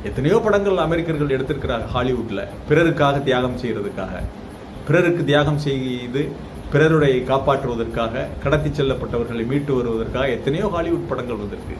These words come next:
நீங்க எந்த தர்மத்தை சொல்றீங்களோ அந்த தர்மத்துக்காகத்தான். நீங்க இப்ப எதை படமா எடுத்து வெ-, வெளியிட்டீங்களோ அதுக்காகத்தான் இப்ப அந்த, அதை, அந்த கதையை ரியலா நிரூபிச்சுட்டு இருக்கான் ஈரான்.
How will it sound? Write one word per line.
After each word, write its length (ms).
நீங்க 420
எந்த 340
தர்மத்தை 440
சொல்றீங்களோ 400
அந்த 160
தர்மத்துக்காகத்தான். 800
நீங்க 280
இப்ப 280
எதை 180
படமா 320
எடுத்து 280
வெ-, 500
வெளியிட்டீங்களோ 400
அதுக்காகத்தான் 460
இப்ப 200
அந்த, 220
அதை, 220
அந்த 240
கதையை 400
ரியலா 500
நிரூபிச்சுட்டு 520
இருக்கான் 300
ஈரான். 200